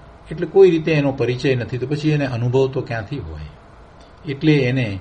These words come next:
એવું એકત્વ નિશ્ચયગતપણું, શુદ્ધ સ્વભાવ ભાવે પરિણમવું એ સુલભ નથી.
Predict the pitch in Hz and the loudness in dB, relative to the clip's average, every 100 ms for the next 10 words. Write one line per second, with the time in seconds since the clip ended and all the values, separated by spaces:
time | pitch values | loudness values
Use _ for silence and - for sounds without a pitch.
0 | - - - - 123 131 147 117 - - | -12 -20 -20 -4 0 0 0 -4 -8 -6
1 | 139 - 135 107 98 - 127 123 123 117 | -6 -2 -2 -2 -6 -2 0 0 -4 -6
2 | 117 107 87 87 - - - - - - | -10 -8 -8 -10 -16 -20 -20 -20 -20 -6
3 | 127 117 127 120 98 87 110 123 101 101 | -4 0 -2 -2 -4 -2 0 0 0 -4
4 | 110 123 117 110 131 147 127 98 90 - | -2 -4 -4 -2 2 2 0 -4 -6 -12
5 | - - - - - - - - - - | -20 -20 -20 -20 -20 -20 -20 -20 -20 -20
6 | - - - - 127 110 - 110 104 120 | -20 -20 -20 -4 -2 -2 -4 -4 0 0
7 | 101 87 85 - 78 | 0 -6 -8 -14 -16